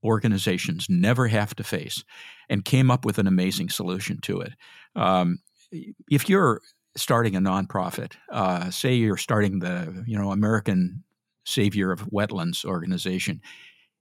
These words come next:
you, you know exactly who your constituency is. You know who you're working for. You know who's gonna contribute. You know what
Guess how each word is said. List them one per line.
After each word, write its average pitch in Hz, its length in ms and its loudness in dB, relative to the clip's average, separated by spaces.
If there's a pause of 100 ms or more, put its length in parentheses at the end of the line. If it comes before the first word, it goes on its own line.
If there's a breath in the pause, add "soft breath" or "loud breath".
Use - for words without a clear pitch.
(120)
you, 180 360 -2
you 156 180 8
know 143 180 8
exactly 110 1000 -2 (160)
who 87 480 0 (160)
your 98 320 2
constituency - 880 -4
is. 101 240 -10
You 143 140 4
know 143 160 6
who 107 80 6
you're 101 180 2
working 120 340 0
for. 104 300 2
You 110 160 4
know 117 120 2
who's 104 200 2
gonna 104 200 0
contribute. 101 680 -2
You 113 120 2
know 117 140 4
what 107 220 2